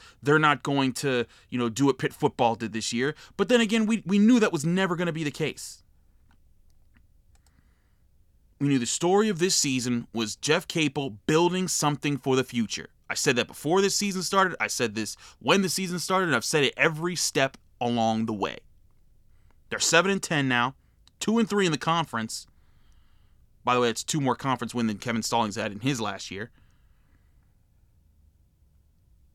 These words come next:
And they're finding ways to win. They're, they're buying into Jeff Capel's, "We gotta play ugly, we gotta play defense,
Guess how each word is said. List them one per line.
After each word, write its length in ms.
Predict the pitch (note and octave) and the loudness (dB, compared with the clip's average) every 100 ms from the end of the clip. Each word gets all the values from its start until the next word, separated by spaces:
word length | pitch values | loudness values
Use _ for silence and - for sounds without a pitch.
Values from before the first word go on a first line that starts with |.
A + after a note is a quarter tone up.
| - | -2
And 100 | C3+ | 0
they're 80 | C3 | 0
finding 640 | - D#3+ F3 F3+ F#3+ C#3+ | 0 0 0 0 -4 -2
ways 420 | C#3+ D3 D3 C#3+ - | -2 0 -2 -2 -4
to 120 | C#3+ | -4
win. 380 | A#2+ B2+ G#2+ G#2 | 0 0 0 0
They're, 160 | G#2 | -4
they're 220 | G2 A#2 | -2 -2
buying 640 | G#2 - - C3 D3 E3+ D#3+ | -2 -8 2 4 6 2 -2
into 540 | D3 D3+ C#3+ C3 A#2+ | -2 0 -2 0 0
Jeff 260 | A2 A#2+ D#3+ | 0 -2 -2
Capel's, 600 | - C#3+ C3 C#3 C3 A#2+ - - - | -2 -2 -2 -2 -2 -4 -10 -20 -10
"We 240 | G#2+ C#3+ | -2 0
gotta 200 | D#3 D#3 | 2 2
play 300 | C#3 D#3+ D#3+ B2+ | 2 0 2 4
ugly, 440 | C3 B2+ C3 B2+ - - | 4 4 0 0 -4 -16
we 180 | G#2 C3 | -2 2
gotta 240 | D3+ D#3 | 4 4
play 280 | E3 E3 E3 | 4 0 0
defense, 800 | B2 C#3 C3 - C3 B2 A#2 - | 0 -2 -4 -2 -2 0 -2 -6